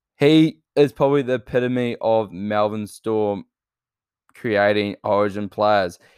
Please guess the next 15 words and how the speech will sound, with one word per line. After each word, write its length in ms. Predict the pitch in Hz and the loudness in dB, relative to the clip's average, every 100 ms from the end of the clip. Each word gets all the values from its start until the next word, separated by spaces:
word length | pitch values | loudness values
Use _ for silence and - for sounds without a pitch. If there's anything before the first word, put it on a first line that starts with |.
| _ | _
Even 300 | - 156 160 | 0 0 0
when 140 | 170 160 | -4 -4
he 100 | 151 | -2
got 240 | - - | -4 -6
picked 220 | - - | -6 -6
for 100 | - - | -6 -2
Origin, 360 | 123 120 104 | 0 0 -2
I 120 | - 110 | -4 -4
was 140 | 107 | -4
surprised. 520 | - - 110 98 95 - | -10 0 2 2 0 -4
But 80 | 110 | -2
I 40 | |
bet 180 | 107 135 | 0 -2
you 140 | 135 131 | -2 -4
when 260 | 123 113 | -4 -6